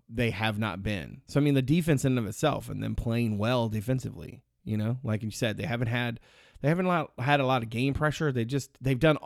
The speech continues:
very un-Carolina kind of things. And they seem to can be continuing to do that. That's not been the way it's been for them. Um, historically speaking, like, when they have a little bit of success,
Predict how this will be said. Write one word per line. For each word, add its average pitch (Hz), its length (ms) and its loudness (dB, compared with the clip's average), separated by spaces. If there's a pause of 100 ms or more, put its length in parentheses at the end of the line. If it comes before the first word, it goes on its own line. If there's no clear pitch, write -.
very 151 340 8
un-Carolina 120 840 2 (160)
kind 113 200 -4
of 107 60 -8
things. 110 500 -6 (480)
And 147 140 6
they 143 100 8
seem 160 280 4
to 151 160 2 (420)
can 123 180 -2
be 127 240 0
continuing 135 600 0
to 131 80 0
do 127 200 0
that. - 260 -8 (160)
That's 127 240 2
not 139 360 6
been 147 200 8
the 135 60 6
way 127 220 6
it's - 140 -2
been 117 540 0
for - 160 -2
them. 95 380 -8 (220)
Um, 87 500 -6 (460)
historically 135 560 6
speaking, 110 380 0
like, 104 160 -2
when 107 100 0
they 107 60 0
have 117 180 2
a 110 40 0
little 117 220 2
bit 110 200 0
of 110 140 -2
success, - 840 -2